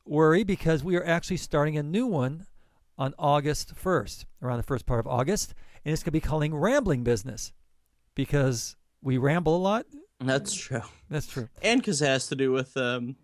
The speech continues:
Speaker 2: traveling and, uh, business in certain local places.
Speaker 1: So this podcast is actually gonna be different. We're, we hope we're breaking new ground. I don't know if anybody else has done this. This is a multimedia podcast. So not only will we be talking about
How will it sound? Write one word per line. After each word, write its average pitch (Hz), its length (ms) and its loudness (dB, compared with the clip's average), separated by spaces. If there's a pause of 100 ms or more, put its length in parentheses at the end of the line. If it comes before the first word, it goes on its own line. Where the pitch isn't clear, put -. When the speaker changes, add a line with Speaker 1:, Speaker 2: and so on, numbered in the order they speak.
(380)
Speaker 2:
traveling 160 560 0
and, 151 240 -6
uh, 156 220 2
business 151 480 -4
in 147 460 0 (100)
certain - 320 -2
local 143 260 2
places. 170 400 -8 (400)
Speaker 1:
So 185 360 4
this 160 220 4
podcast 175 640 4
is 131 180 -8
actually 233 380 0
gonna 185 160 4
be 165 140 2
different. 123 540 0
We're, 147 200 -4
we 165 400 -2
hope 170 240 2
we're 165 80 0
breaking 156 400 0
new 143 160 2
ground. 127 360 0
I 135 40 0
don't 185 100 0
know 202 80 2
if 143 80 0
anybody 190 280 0
else 175 180 2
has 151 100 -6
done 123 220 0
this. 113 240 -4 (400)
This 233 200 0
is 185 140 0
a 156 100 2
multimedia 156 1040 0 (120)
podcast. 120 680 -2 (420)
So 151 360 4
not 208 280 2
only 226 360 4
will 143 240 2
we 185 160 2
be 165 160 0
talking 147 460 0
about 131 460 0